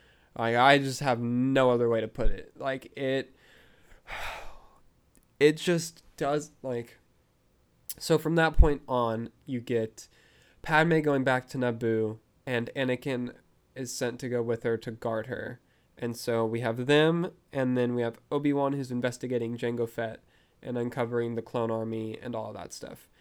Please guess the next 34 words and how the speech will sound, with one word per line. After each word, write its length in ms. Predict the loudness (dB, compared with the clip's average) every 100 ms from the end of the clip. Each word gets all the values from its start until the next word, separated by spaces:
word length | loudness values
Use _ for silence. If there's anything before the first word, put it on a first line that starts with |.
| _ _
And 220 | -6 -6 -6
so 640 | -4 0 0 0 -4 -10 -16 _ _ _
the 80 | 0
movie 260 | 0 0
flips 320 | -2 -2 -4 -2
back 240 | -4 -2
and 160 | -6 -4
forth 240 | -6 -6
between 320 | -12 -8 -4
those 180 | -2 -4
two 140 | -6
threads 480 | -8 -4 -4 -4 -8
with, 240 | -6 -4 -4
like, 160 | -6
intermittent 880 | -4 -4 -2 0 0 -2 -4 -10 -14
scenes 540 | -8 -4 -4 -4 -8
of, 180 | -12 -12
like, 240 | -12 -10 -8
Mace 300 | -4 -6 -4
Windu 440 | -4 -2 -2 -2
and 140 | -6
Yoda 440 | -4 -2 -2 -4 -6 -12
talking 520 | -6 -6 -4 -6 -8 -14 -12
at, 360 | -8 -8 -10
uh, 180 | -10 -8
the 100 | -6
Jedi 300 | -4 -2 -4
Temple. 420 | -6 -8 -8 -10 -10 -16 -20 _
I 60 | 0
don't 60 |
even 80 | 2
remember 400 | 4 2 2 2
what 180 | 0 -2
they 160 | -2